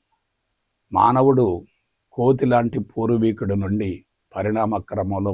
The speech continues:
ఉద్భవించాడు అని అన్నాను కదా. కానీ అందరు ఏం చెప్తున్నారు? బ్రహ్మ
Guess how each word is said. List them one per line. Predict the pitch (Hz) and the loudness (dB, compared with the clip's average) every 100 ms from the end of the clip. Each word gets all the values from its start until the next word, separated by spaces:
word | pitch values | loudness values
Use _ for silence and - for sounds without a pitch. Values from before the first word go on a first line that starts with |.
| 92 | -4
ఉద్భవించాడు | 95 101 101 92 98 95 87 92 92 | -6 -6 -6 -6 -6 -6 -6 -8 -10
అని | 90 | -14
అన్నాను | 92 90 85 82 | -12 -12 -10 -12
కదా. | - - _ _ _ _ _ _ _ _ - | -12 -16 _ _ _ _ _ _ _ _ -6
కానీ | 101 110 104 95 | -4 -2 -4 -6
అందరు | 104 123 123 | -2 0 2
ఏం | 120 120 | 2 0
చెప్తున్నారు? | 107 - 101 98 101 - _ _ _ _ _ _ _ _ _ - | -2 -6 -6 -6 -8 -12 _ _ _ _ _ _ _ _ _ -2
బ్రహ్మ | 107 120 | -2 0